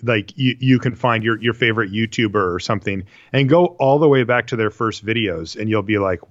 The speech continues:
"Wow, th-, they were making videos for five years when I found them, and I've been following them for five years? Like, what happened there?" And you'll notice that for the first three years, they didn't really do,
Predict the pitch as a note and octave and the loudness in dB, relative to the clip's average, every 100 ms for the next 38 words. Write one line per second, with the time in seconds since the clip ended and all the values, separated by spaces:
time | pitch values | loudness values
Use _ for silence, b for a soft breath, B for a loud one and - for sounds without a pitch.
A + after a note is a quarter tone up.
0 | E2+ F#2+ C3 G2+ - D#2 F2 A2 G#2+ A#2+ | -4 0 2 0 -6 -14 -14 -14 -6 -2
1 | D#3 C#3+ B2+ A#2+ A#2 A#2 B2 C3+ C3 - | -2 -2 -4 -6 -8 -8 -4 -4 -4 -6
2 | A2 - _ - C3+ B2+ C#3+ C#3+ A2+ A#2 | -10 -10 _ -2 0 2 0 -2 -2 -2
3 | C3 B2 A2 G2+ G#2+ - G2+ B2 D3 F#3 | -2 -2 -4 -2 -4 -2 0 0 2 2
4 | F#3 C3+ B2+ C#3+ D3+ C3 - G#2 A2+ E3 | 2 0 2 0 0 -2 -2 -4 -2 0
5 | G#3+ G#3+ A#3 G3+ A3+ A3+ A3 A3+ G#3+ A#3 | 0 0 0 0 -2 2 2 2 0 -2
6 | B3 A#3 - D3 C3+ - b b b b | -2 -4 0 2 2 0 b b b b
7 | - D3 G#3 G3 F3 C3 A#2 F3 A3+ F#3 | 0 2 4 2 -2 -4 -4 -4 2 2
8 | - b b b - E3+ D#3 D3 F#3 F#3 | 0 b b b -2 -2 0 0 0 0
9 | A3 D#4 A#3+ G3 E3 E3+ - F3 - F#3 | -2 2 2 2 -2 -4 -4 -6 -2 0
10 | G3 - F#3 F#3 F#3 B3+ G#3+ G3 F3+ G3 | 0 -2 -4 -2 -2 -2 0 2 2 0
11 | C#3+ E3 F3 A#2 D#3 B3 G3+ | 0 0 0 2 2 2 0